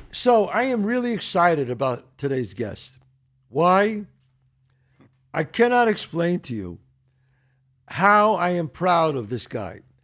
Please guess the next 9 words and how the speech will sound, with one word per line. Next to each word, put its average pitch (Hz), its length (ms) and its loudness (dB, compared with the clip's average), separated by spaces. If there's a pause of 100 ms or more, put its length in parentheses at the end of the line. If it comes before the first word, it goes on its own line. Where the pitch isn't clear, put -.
(1080)
This 247 300 0
guy, 202 600 4 (360)
and 170 140 -2
I'm 226 100 0
gonna 214 160 2
introduce 135 500 -4
him 104 140 -8
right 98 180 -10
now. 95 220 -14